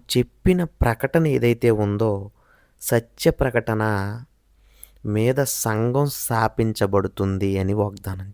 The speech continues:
చేశారు. అయితే, దానికన్నా ముందు పేతురు ఒక మాట చెప్తారు.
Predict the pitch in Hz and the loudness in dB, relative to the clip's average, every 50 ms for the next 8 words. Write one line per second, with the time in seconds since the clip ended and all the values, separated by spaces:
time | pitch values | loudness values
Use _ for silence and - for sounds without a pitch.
0 | - 95 - - - - - _ _ _ _ _ _ _ _ _ _ _ _ _ | -16 -16 -16 -16 -18 -20 -20 _ _ _ _ _ _ _ _ _ _ _ _ _
1 | _ _ _ _ _ _ _ _ - - _ _ _ _ _ _ _ _ _ - | _ _ _ _ _ _ _ _ -20 -20 _ _ _ _ _ _ _ _ _ 0
2 | 131 143 151 - 165 151 123 117 120 127 131 143 - - _ - 120 113 127 127 | 0 2 2 4 2 4 4 4 4 2 0 0 -4 -6 _ -12 -4 0 2 2
3 | 127 131 123 - 131 131 139 147 143 131 123 127 135 151 170 185 170 180 151 131 | 4 2 0 0 -2 0 2 2 4 6 8 8 8 8 8 8 8 8 10 10
4 | 123 123 123 127 - - _ _ 135 127 135 139 - 143 151 139 - 120 117 110 | 8 6 4 2 0 -6 _ _ 4 4 4 4 6 6 6 6 6 2 2 2
5 | 107 107 113 127 - 135 - - - - - - - 95 - - | 4 4 4 2 2 2 2 2 2 2 0 0 0 0 0 -4